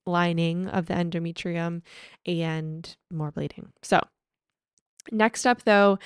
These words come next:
you would wanna check and make sure that you don't have any sort of coagulation issue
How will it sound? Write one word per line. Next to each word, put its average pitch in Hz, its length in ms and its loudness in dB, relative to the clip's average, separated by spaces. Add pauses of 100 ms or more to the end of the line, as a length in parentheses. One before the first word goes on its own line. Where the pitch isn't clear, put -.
(300)
you 208 140 6
would 214 120 8
wanna 233 280 8
check 233 380 2
and 208 100 2
make 202 140 2
sure 196 160 0
that 175 100 2
you 190 120 6
don't 196 180 4
have 180 260 2
any 180 160 4
sort 180 200 0
of 175 120 2 (140)
coagulation 185 1300 2
issue 285 600 2